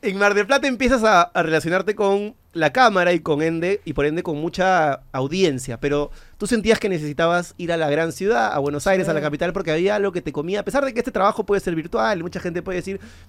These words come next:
Speaker 1: "No, pero si abres una cámara, le puedes abrir una cámara en Mar del Plata y la gente de Buenos Aires lo ve". ¿Hay algo que se necesita, sobre todo en el networking, en
Speaker 2: Tal cual.
Speaker 1: conexiones, de estar en, en la ciudad?
Speaker 2: Sí.
Speaker 1: ¿Qué tomó la decisión de irte y a qué edad te fuiste?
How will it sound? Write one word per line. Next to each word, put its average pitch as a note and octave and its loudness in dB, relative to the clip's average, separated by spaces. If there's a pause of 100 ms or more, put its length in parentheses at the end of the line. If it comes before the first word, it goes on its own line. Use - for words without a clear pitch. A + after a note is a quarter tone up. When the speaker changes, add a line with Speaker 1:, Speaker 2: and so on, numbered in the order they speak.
(140)
Speaker 1:
"No, D4 -6
pero A3+ -6
si E3 -6
abres G#3+ -4
una A3 -8
cámara, G#3+ -6
le E3+ -12
puedes F3+ -10
abrir F3+ -6
una E3+ -8
cámara E3+ -4
en E3+ -4
Mar D#3 -4
del D3+ -4
Plata E3 -2
y D#3 -4
la B2 -6
gente C#3 -6
de - -2
Buenos C#3 -4
Aires D3 -4
lo C3 -2
ve". D3 -2 (480)
¿Hay G3+ 4
algo G#3+ 6
que F#3+ 4
se D#3+ -2
necesita, C#3+ -6
sobre C#3+ -4
todo D#3+ -2
en D3+ -4
el C#3 -6
networking, D3 -4
en C#3+ -4
Speaker 2:
Tal C3+ -8
cual. C#3+ -6
Speaker 1:
conexiones, D3+ -6
de C#3 -8
estar C3+ -10
en, C#3 -12
en C#3+ -12
la C3+ -8
ciudad? C3+ -6
Speaker 2:
Sí. F#3+ -14
Speaker 1:
¿Qué C4 -2
tomó C4+ -2
la C4 2
decisión A3 0
de A3+ -4
irte B3 -8
y - -6
a - -2
qué G3 -2
edad F3+ 2
te D#3+ -10
fuiste? B2+ -10